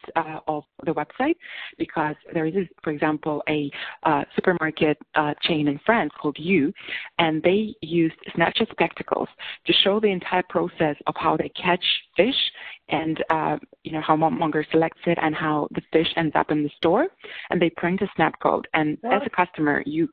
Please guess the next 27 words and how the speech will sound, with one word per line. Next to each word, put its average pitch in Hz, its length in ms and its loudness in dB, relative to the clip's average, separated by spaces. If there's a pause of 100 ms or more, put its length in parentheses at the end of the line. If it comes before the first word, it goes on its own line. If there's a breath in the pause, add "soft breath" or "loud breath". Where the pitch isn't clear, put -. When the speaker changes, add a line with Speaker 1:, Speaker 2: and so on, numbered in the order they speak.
Speaker 1:
you 165 120 2
come 185 220 -2
to 220 80 4
the 196 200 4
store 143 360 4
and 160 140 -6
you 151 60 -6
can 147 200 -8
scan 185 400 -2
the - 120 -10
snap 160 220 2
code - 220 2 (220 loud breath)
and 170 160 2
you 170 80 2
can 165 260 -2
see 175 100 0
the 165 200 2
story 185 500 0 (580 loud breath)
of 175 200 2
this 156 100 -2 (140)
fish 156 180 0 (140)
getting 165 220 0
into, 151 460 -4 (240)
into 147 200 2
Speaker 2:
That 120 200 2
Speaker 1:
the 277 60 -10
supermarket, 170 520 -2